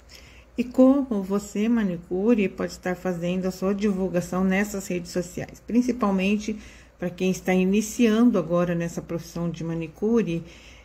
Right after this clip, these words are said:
É, às vezes fica meio perdida, não sabendo por onde começar, onde divulgar. Então, nesse vídeo hoje eu vou estar explicando como que vocês podem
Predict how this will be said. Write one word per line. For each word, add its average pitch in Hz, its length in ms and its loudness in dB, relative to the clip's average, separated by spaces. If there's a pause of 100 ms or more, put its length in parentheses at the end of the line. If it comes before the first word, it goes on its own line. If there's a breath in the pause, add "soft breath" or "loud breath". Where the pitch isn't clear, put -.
(120)
É, 180 380 -2
às 202 160 0
vezes 240 240 4
fica - 180 -4
meio 208 220 4
perdida, 190 640 0
não 185 140 0
sabendo 180 520 0
por 185 180 0
onde 202 240 0
começar, 180 680 -2
onde 185 380 0
divulgar. 170 800 -2 (320 loud breath)
Então, 214 220 4
nesse 254 320 2
vídeo 202 500 0
hoje 185 440 2
eu 180 60 2
vou 175 120 0
estar 175 180 -2
explicando 196 880 -2 (760 loud breath)
como 403 320 -6
que - 100 -8
vocês 294 320 2
podem 247 480 4